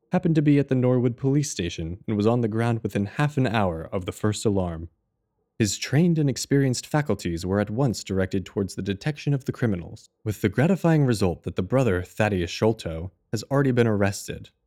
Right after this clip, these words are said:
together with the housekeeper, Missus Burnstone, an Indian butler named Lal Rao, and a porter, or gatekeeper, named McMurdo. It is quite certain that the thief or thieves were well acquainted with the house,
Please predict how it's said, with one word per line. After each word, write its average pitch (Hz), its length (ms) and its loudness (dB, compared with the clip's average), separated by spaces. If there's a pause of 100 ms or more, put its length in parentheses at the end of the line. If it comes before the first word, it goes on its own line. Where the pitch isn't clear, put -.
together 120 340 2
with 110 160 -4
the 101 80 2
housekeeper, 92 640 -4
Missus 101 340 -2
Burnstone, 101 680 0 (400)
an 123 100 0
Indian 165 340 4
butler 113 380 0
named 92 300 -2
Lal 110 340 2
Rao, 98 480 -2 (580)
and 143 120 0
a 135 40 2
porter, 107 600 2
or 98 80 -2
gatekeeper, 90 760 -2
named 113 280 2
McMurdo. 117 640 2 (1000)
It 110 80 -6
is 113 80 -2
quite - 280 -2
certain 120 300 -2
that 92 120 -2
the 98 100 -2
thief - 380 -4
or 123 80 -2
thieves 104 480 -2
were 92 120 -2
well 120 240 2
acquainted 113 440 -2
with 92 140 -8
the - 180 -6
house, 98 380 -4